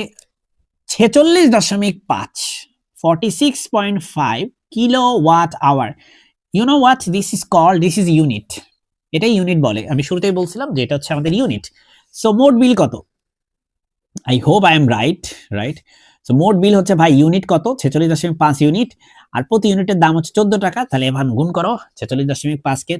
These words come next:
তুমি পনেরো দিয়ে, সরি, চোদ্দ দিয়ে গুণ করো। তুমি পেয়ে যাবে ছয়শো একান্ন টাকা। ছয়শো একান্ন টাকা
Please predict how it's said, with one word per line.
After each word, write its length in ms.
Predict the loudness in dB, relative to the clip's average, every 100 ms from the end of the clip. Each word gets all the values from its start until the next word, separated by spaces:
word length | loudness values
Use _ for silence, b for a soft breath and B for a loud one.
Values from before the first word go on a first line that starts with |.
| -6
তুমি 200 | -4 -2 -6 _ _ _ _ _
পনেরো 320 | -6 -4 -2 0
দিয়ে, 140 | 0 0 -6 -14
সরি, 160 | -8 -6
চোদ্দ 140 | -4 -2 0
দিয়ে 100 | 2
গুণ 100 | 0 0
করো। 160 | -4 -6 -10 _ _ _ _ _ _
তুমি 160 | -2 0 -2 0
পেয়ে 200 | 2 2
যাবে 180 | 0 0 -2 -4
ছয়শো 460 | -6 -2 -2 2 2 2
একান্ন 260 | 0 -2 -2 -4
টাকা। 200 | -4 -8 -16
ছয়শো 480 | -8 -4 -4 -4 -6 -6 -8 -10
একান্ন 300 | -10 -6 -4 -4 -4
টাকা 180 | -10 -14